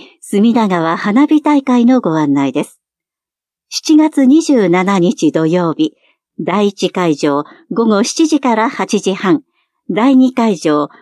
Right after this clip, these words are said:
午後七時半から八時半。享保十八年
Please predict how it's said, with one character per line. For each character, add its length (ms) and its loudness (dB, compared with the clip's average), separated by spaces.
午 140 0
後 180 2
七 260 -2
時 140 0
半 320 2
か 160 -2
ら 120 2
八 300 -4
時 120 -2
半。 260 -4
享 260 2
保 260 2
十 220 2
八 360 -2
年 220 2